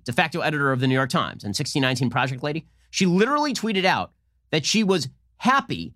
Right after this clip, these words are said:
that people were calling them the sixteen nineteen riots. But according to, go back to, to, go back for a second to Joy Reid. According to Joy Reid,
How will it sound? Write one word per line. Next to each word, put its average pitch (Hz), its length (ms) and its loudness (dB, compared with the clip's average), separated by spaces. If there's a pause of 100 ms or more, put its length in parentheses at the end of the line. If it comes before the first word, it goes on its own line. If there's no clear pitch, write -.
that 170 120 0
people 214 200 0
were 220 100 2
calling 196 240 2
them 190 120 0
the 160 60 0
sixteen 202 380 0
nineteen 170 320 0
riots. 139 540 0 (840)
But 180 80 2
according 185 520 0 (100)
to, 196 200 0
go 180 140 0
back 202 200 0
to, 180 200 -4
to, 180 260 -2 (720)
go 160 100 4
back 170 140 2
for 202 80 -2
a 190 40 -4
second 175 260 -2
to 180 80 -4
Joy 190 160 2
Reid. 92 200 0 (400)
According 214 300 2
to - 20 -2
Joy 254 120 2
Reid, 107 260 -2